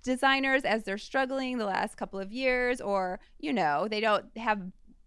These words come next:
a hundred thousand dollars to spend on a show like they used to, um, these partnerships are so crucial. So you gotta wonder,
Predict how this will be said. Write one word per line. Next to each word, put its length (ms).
a 60
hundred 400
thousand 300
dollars 300
to 60
spend 300
on 140
a 40
show 200
like 160
they 80
used 400
to, 280
um, 180
these 140
partnerships 580
are 100
so 220
crucial. 560
So 120
you 120
gotta 280
wonder, 560